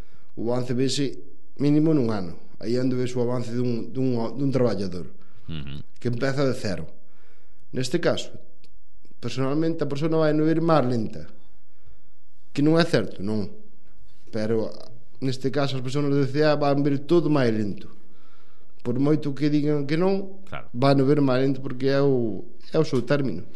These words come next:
Speaker 1: non hai volta.
Speaker 2: Utilizaches aí unha expresión que me lembra moito a unha que di moito miña nai,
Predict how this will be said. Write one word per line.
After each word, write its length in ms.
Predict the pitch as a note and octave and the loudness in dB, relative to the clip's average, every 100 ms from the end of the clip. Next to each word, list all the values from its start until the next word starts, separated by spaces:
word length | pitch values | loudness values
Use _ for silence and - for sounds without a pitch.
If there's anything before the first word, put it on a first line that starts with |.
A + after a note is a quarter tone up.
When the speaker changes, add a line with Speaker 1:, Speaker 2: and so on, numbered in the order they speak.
| - - | -4 -2
Speaker 1:
non 80 | C3+ | 0
hai 100 | C3 | 2
volta. 300 | B2+ A2 G2+ - | 2 2 -2 -4
Speaker 2:
Utilizaches 480 | - F2 G2+ F#2 F#2 | -4 -4 -2 -2 0
aí 160 | G2 | 0
unha 80 | G2 | 0
expresión 320 | F#2 F2 G#2 | -2 -2 -2
que 160 | G2+ F2+ | 0 0
me 80 | F2+ | 0
lembra 240 | F2+ F2 | 0 0
moito 480 | F2 F2+ E2 F#2+ F#2+ | -2 -2 0 0 0
a 160 | E2 E2 | 0 0
unha 240 | F2 E2+ | 0 -2
que 80 | F2 | -2
di 560 | F2 F2 F2 E2+ E2 | 0 2 2 2 2
moito 320 | E2 E2+ E2+ E2+ | 0 0 -2 0
miña 160 | F2+ | 2
nai, 400 | A#2 B2 C3 - | 2 2 0 -4